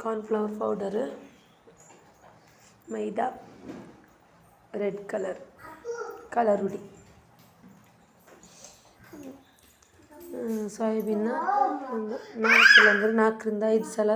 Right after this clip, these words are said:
ತೊಳಿಬೇಕು. ಚೆನ್ನಾಗಿ ವಾಶ್ ಮಾಡಿಕೊಂಡು ಅದರಿಂದ ನೀರು ತೆಗ್ದು, ನೀರು ತೆಗಿಬೇಕು. ತೆಗ್ದು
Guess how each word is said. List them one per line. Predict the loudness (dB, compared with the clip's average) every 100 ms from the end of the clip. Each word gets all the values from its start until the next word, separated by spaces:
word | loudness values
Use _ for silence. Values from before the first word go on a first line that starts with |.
| 0
ತೊಳಿಬೇಕು. | 0 2 0 0 -6 -6 -8 -6
ಚೆನ್ನಾಗಿ | -2 0 0 0
ವಾಶ್ | -2 -6 -8
ಮಾಡಿಕೊಂಡು | -8 -8 -4 -4 -4 -6 -12 -20 -20 -20 -10
ಅದರಿಂದ | -8 -4 -2 2
ನೀರು | 4 2 2
ತೆಗ್ದು, | 0 0 -12 -14 -8 -2 2
ನೀರು | 2 2
ತೆಗಿಬೇಕು. | -2 0 0 4 4 6 4 2 2 6 8
ತೆಗ್ದು | 10 10